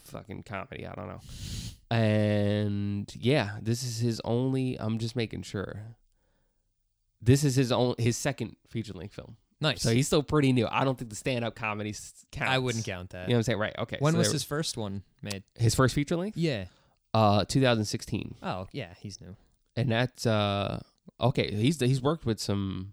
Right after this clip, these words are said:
Speaker 1: pretty recognizable actors actually already. Uh, Bill Pullman,
Speaker 2: Wow.
Speaker 1: Rita Wilson, Bobby Moynihan,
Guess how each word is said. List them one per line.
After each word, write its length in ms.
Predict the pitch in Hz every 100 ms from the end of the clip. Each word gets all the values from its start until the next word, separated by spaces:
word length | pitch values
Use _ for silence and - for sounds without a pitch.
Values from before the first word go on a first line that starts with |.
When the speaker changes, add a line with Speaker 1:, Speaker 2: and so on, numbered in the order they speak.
| _ _ _ _ _ _ _ - -
Speaker 1:
pretty 600 | 131 123 113 104 95 - _ _ _ _ _ _
recognizable 800 | - 113 104 101 110 98 92 -
actors 400 | 101 113 - 101 -
actually 360 | - - -
already. 400 | 87 - - - - _ _ -
Uh, 180 | 107
Bill 220 | 101 107 104
Pullman, 480 | 113 107 104 98 - _ _ -
Speaker 2:
Wow. 180 | 120 127 -
Speaker 1:
Rita 240 | 110 101
Wilson, 560 | 101 104 - 104 98 98 _ _ _ _ _ _ _ _ -
Bobby 240 | - 101 98
Moynihan, 640 | 98 101 98 98 95 95